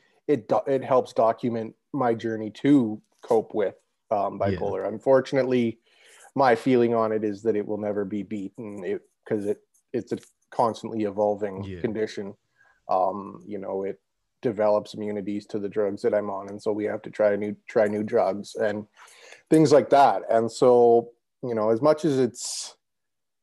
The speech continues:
Speaker 1: um, an ongoing struggle that way, it is, uh, it's just, it's been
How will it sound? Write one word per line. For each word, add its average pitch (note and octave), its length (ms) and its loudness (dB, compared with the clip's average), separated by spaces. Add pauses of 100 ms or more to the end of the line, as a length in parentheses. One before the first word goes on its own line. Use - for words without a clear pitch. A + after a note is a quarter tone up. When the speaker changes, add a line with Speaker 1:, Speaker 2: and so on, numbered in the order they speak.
(300)
Speaker 1:
um, G#2 500 0
an A2 100 -6
ongoing A2 480 0
struggle A2 480 0
that G#2 200 2
way, D#3 320 0 (460)
it B2 140 -2
is, A2+ 260 0
uh, G2+ 320 0 (1400)
it's B2+ 180 -2
just, B2+ 240 -4
it's C3 140 2
been G#2+ 600 -2